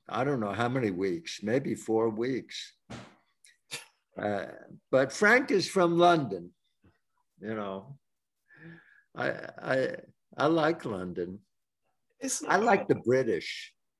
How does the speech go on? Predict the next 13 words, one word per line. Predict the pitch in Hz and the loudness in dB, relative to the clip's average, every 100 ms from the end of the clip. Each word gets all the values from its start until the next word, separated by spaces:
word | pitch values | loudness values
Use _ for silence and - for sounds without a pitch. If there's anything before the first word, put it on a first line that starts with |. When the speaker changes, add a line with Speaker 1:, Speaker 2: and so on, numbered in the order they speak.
| _ _ _ _ _ _ _ | _ _ _ _ _ _ _
Speaker 1:
I | 131 | -2
do. | 143 156 139 85 - _ - - | 4 6 6 4 -4 _ -20 -4
I | - 160 - - | 4 4 4 -4
think | - 240 - | 0 0 2
about | 139 117 101 92 | 0 2 0 0
it. | 90 _ | -6 _
The | 123 | -2
literature, | 123 127 165 190 165 104 - 101 78 - - - | 0 6 8 10 8 6 -2 -6 -6 -6 -12 -4
my | 117 123 113 - - | 0 0 0 -6 -6
God, | 160 165 170 151 104 - - - _ | -4 -2 -2 0 -2 -6 -16 -18 _
Speaker 2:
<laughs> | _ - | _ -4
Speaker 1:
the | 131 - 101 175 | -4 -4 -4 0
literature, | 190 240 311 294 208 135 - 110 87 | 2 4 4 8 8 8 4 0 -2